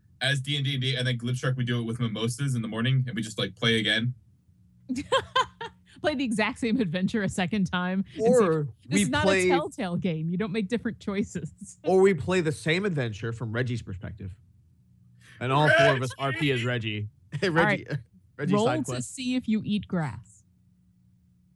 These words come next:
Speaker 2: Roll
Speaker 3: Fif-
Speaker 2: to see if you cuddle with Shadow.
Speaker 3: Sixteen.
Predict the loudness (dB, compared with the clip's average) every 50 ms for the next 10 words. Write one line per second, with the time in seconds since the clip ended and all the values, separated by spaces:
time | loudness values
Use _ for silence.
0 | _ _ _ _ _ _ _ _ -6 -4 -2 -2 0 0 0 -2 -2 -2 -4 -4
1 | -4 -4 -4 -4 -2 -2 0 -2 0 0 0 -2 -2 -2 -2 -2 0 0 0 -2
2 | -2 0 -2 -2 -2 -4 -8 -6 -4 -4 -2 -2 -4 -8 -8 -10 -10 -12 -12 -16
3 | _ _ _ _ -8 -6 -6 -6 -4 -2 0 0 0 0